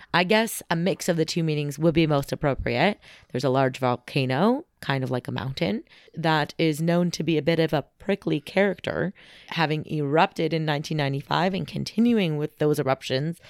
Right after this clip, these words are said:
until nineteen ninety-seven. The capital city of Plymouth was totally destroyed,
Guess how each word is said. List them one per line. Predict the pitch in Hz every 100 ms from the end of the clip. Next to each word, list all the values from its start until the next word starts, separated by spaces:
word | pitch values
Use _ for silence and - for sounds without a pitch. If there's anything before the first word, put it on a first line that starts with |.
| - - -
until | 147 151
nineteen | 143 165 - 185
ninety-seven. | 160 160 151 - 135 120 - - _ _ - _
The | -
capital | - 170 165 165
city | - 160 151
of | -
Plymouth | - 143 170 214
was | 226 147 - _ _ - -
totally | - 214 226 147
destroyed, | 131 131 - 65 -